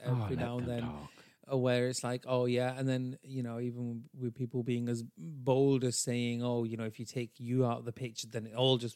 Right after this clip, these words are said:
Speaker 2: falls apart."
Speaker 1: What
Speaker 2: blah,
Speaker 1: when I'm
Speaker 2: blah,
Speaker 1: not
Speaker 2: blah.
Speaker 1: here and you're going to gigs yourself and you're doing it all, or when I'm on holiday and you're here? Like, what do you mean?
Speaker 2: Yeah, I mean, I was like, I think people are really deluded. A-, and, and that's, and I don't mean that as a compliment because,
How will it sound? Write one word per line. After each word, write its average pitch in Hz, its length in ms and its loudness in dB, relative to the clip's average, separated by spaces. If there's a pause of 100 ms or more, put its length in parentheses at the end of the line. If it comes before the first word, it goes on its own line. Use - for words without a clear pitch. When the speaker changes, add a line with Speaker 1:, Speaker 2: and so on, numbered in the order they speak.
Speaker 2:
falls 120 260 -2
apart." 147 240 0
Speaker 1:
What 202 80 6
Speaker 2:
blah, 220 120 10
Speaker 1:
when 214 120 12
I'm 196 80 12
Speaker 2:
blah, 185 120 12
Speaker 1:
not 135 40 8
Speaker 2:
blah. 135 80 8
Speaker 1:
here 196 140 12
and 185 100 10
you're 147 80 10
going 147 200 8
to - 60 -2
gigs 143 240 4
yourself 139 400 4
and 135 80 6
you're 123 80 8
doing 131 220 8
it - 80 4
all, 135 280 8
or 110 40 8
when 117 140 10
I'm 127 100 8
on 131 80 10
holiday 127 560 8
and 113 100 6
you're 104 120 2
here? 123 320 6
Like, 107 260 6 (140)
what 117 220 -2
do 135 40 6
you 127 80 8
mean? 131 320 8
Speaker 2:
Yeah, 202 420 4
I 165 100 2
mean, 165 180 -2
I 180 100 2
was 190 260 0
like, 175 380 -2
I 160 80 0
think 180 300 -4
people 160 480 0
are 135 200 0
really 139 360 0
deluded. 127 720 -2 (240)
A-, 147 240 2
and, 156 200 2
and 165 220 4
that's, - 460 4
and 160 180 2
I 160 140 4
don't 165 220 6
mean 156 160 2
that 147 120 -2
as 127 80 2
a 127 80 2
compliment 127 640 -2
because, 131 480 -2